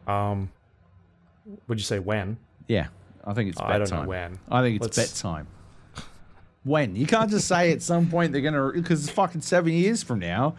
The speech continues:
Speaker 2: they're gonna be like, "Oh yeah, the PlayStation six is here and we're announcing Bloodborne remastered as, as the launch game." So when, motherfucker, when? Give me a date.
Speaker 1: Mm. Let's go this week.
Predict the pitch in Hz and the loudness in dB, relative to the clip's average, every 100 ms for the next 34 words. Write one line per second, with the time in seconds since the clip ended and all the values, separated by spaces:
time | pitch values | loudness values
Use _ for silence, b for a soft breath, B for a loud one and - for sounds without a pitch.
0 | B B - 143 143 139 139 123 123 165 | B B 2 4 6 6 4 4 2 4
1 | 190 175 202 170 165 190 196 190 170 139 | 6 6 6 4 2 2 2 0 -2 -4
2 | - 220 - 90 85 110 170 175 127 113 | -2 -2 -2 -4 0 2 4 4 4 2
3 | 113 110 - - 104 101 90 95 160 175 | 0 -4 -8 -8 -4 -4 -4 0 0 2
4 | 143 101 95 185 202 127 123 113 104 85 | -2 -4 0 2 2 2 4 4 0 -4
5 | 82 - - b b b 104 170 202 208 | -8 -14 -20 b b b -4 -2 2 2
6 | 190 175 113 87 82 85 80 82 82 95 | 2 4 2 4 2 2 -2 -4 -6 -6
7 | 87 82 78 156 185 175 170 131 98 80 | -6 -6 -2 -2 -2 -2 -2 0 -2 -6
8 | 67 b b b b b b - - 110 | -12 b b b b b b -12 -4 -2
9 | 104 107 90 87 82 - - 98 101 98 | 0 -2 -2 -4 -8 -10 -6 -6 -6 -4
10 | 104 78 65 - - - 139 135 113 101 | -4 -4 -12 -20 -14 -4 0 2 2 -2
11 | 87 101 95 - _ - _ _ _ _ | -2 -8 -12 -14 _ -20 _ _ _ _
12 | _ _ _ b b b b b _ 117 | _ _ _ b b b b b _ -10
13 | 101 120 104 101 104 92 | -2 -2 0 -4 -6 -8